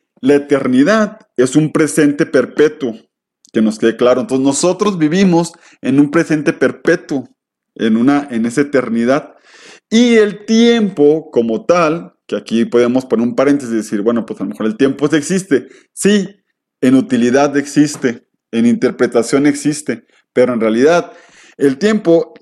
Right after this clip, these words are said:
es lo que se conocía como ya pasado, presente y futuro, ¿no? Pero esto tiene que pasar.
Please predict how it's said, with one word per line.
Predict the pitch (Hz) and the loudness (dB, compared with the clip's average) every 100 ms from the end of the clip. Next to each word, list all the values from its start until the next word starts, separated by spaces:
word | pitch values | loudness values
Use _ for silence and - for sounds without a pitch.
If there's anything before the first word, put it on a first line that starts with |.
| - | -4
es | 139 131 | 0 2
lo | 135 | 0
que | 135 | 0
se | 123 107 | -2 -2
conocía | 113 110 127 143 | -2 -2 0 0
como | 139 110 | 0 -4
ya | 107 104 | -4 -2
pasado, | 113 113 139 160 185 | -4 0 0 0 -2
presente | 104 - 101 120 | -8 -8 -8 -8
y | |
futuro, | 135 131 202 185 143 - _ _ | -8 -2 2 2 0 -6 _ _
¿no? | - 160 175 _ _ _ - | -10 -10 -12 _ _ _ -2
Pero | 131 127 120 - | 0 0 -2 0
esto | 151 196 - 156 147 - | 0 -2 -2 0 0 -2
tiene | 127 139 | -2 0
que | 139 | 0
pasar. | - 110 165 165 - - | -2 -2 0 0 -4 -12